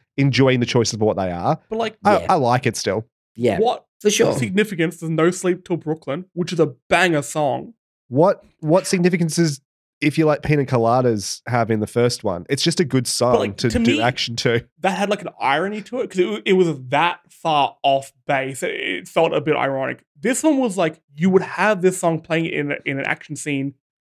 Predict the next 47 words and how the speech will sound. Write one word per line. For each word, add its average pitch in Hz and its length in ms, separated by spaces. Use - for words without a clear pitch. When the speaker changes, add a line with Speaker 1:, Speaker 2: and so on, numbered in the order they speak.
Speaker 2:
but 156 120
a - 20
Speaker 3:
Well, 190 140
Speaker 2:
different 131 300
action 127 220
scene. 113 320
It 170 40
Speaker 3:
so 180 120
Speaker 2:
didn't 127 100
Speaker 1:
Listen, 123 200
Speaker 2:
fit - 100
Speaker 1:
Star 165 240
Speaker 2:
that. 196 80
Speaker 1:
Trek 202 260
already 170 240
did 131 160
the 117 80
Beastie 110 300
Boys. 98 380
They 117 100
were 123 100
like, 117 300
they 151 80
were 139 80
Speaker 3:
Yeah. 143 120
Speaker 1:
riffing 131 220
on, 107 220
they 131 80
were 151 200
riffing 143 240
on 117 60
Speaker 3:
The 156 40
Speaker 1:
Star 107 180
Trek - 160
Beyond. 98 420
Speaker 3:
The 196 100
difference, 208 440
<laughs> - 0
the 202 140
Speaker 2:
Aren't 208 180
we 302 60
all? 247 60
Speaker 3:
difference 247 240
is, 202 180
like, 185 260
so 185 220
the 165 220